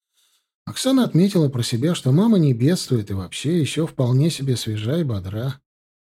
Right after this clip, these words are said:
"Постелю тебе на твоей кровати". "Ну, как ты живёшь?" — спросила Оксана, когда мать вернулась за стол. "Как видишь.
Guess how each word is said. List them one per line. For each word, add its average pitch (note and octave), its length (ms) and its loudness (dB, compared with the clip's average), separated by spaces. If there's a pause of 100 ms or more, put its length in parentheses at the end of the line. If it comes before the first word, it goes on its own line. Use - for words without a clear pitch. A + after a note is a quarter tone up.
(220)
"Постелю E3+ 560 -4
тебе F#3 260 -2
на E3+ 140 0
твоей D#3+ 400 -4
кровати". D3+ 680 -4 (960)
"Ну, F#2 420 -16
как A#2+ 240 -6
ты C3+ 100 -2
живёшь?" — D3 500 0 (220)
спросила E2+ 540 -12
Оксана, C#3+ 400 -2
когда B2 320 0
мать F3 220 2
вернулась D3+ 500 4
за C3+ 200 2
стол. F#2+ 420 -6 (1200)
"Как - 260 -18
видишь. D#3 680 -2